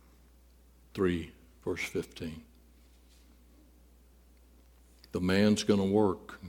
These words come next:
cultivate the soil, and it's gonna battle against him all the days of his life. Why do you think Brazos Valley sells more herbicides than probably any other four counties in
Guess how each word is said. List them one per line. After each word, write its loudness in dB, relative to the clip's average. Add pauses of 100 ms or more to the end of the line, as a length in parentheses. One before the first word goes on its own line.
(120)
cultivate 0
the -6
soil, 2
and 0
it's -4
gonna -2
battle 0
against -4
him -2
all -4
the -4
days -2
of -8
his -4
life. -8 (1800)
Why -8
do -6
you -2
think -4
Brazos -2
Valley -2
sells -2
more -2
herbicides -2
than -8
probably -2
any -4
other -4
four -2
counties -4
in -6